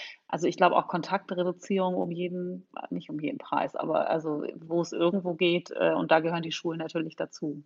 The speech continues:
Also, dass das natürlich sehr prekär ist, ist mir auch bewusst. Und man kann jetzt sicherlich nicht noch mal drei Monate die Schulen irgendwie dicht machen, aber das wird sicherlich auch noch mal heiß diskutiert am Wochenende, denke ich mal.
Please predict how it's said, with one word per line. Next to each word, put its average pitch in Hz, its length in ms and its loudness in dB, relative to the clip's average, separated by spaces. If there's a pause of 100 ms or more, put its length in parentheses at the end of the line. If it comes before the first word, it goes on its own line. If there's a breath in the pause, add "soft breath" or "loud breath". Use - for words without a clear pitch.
(140)
Also, 160 360 -6 (100)
dass - 160 0
das 170 140 2
natürlich 175 280 -2
sehr 180 140 8
prekär 180 500 6
ist, - 220 -2
ist - 320 -10
mir 175 200 2
auch 170 120 4
bewusst. 156 360 0
Und 170 80 -2
man 160 140 2
kann 180 160 -2
jetzt 165 160 -4
sicherlich 165 300 -4
nicht 175 180 -10
noch 170 60 -4
mal 170 140 -2
drei 165 280 2
Monate 170 420 -2
die 165 120 -8
Schulen 180 360 2
irgendwie 165 200 -6
dicht - 280 -6
machen, 160 240 -2
aber 160 340 4 (1300 loud breath)
das - 400 -14 (720)
wird 175 240 -2
sicherlich 185 300 8
auch 151 60 4
noch 151 100 4
mal 156 120 4
heiß 151 160 6
diskutiert - 540 0
am 160 120 -2
Wochenende, 156 440 -4
denke - 240 -6
ich - 80 -12
mal. 151 160 -4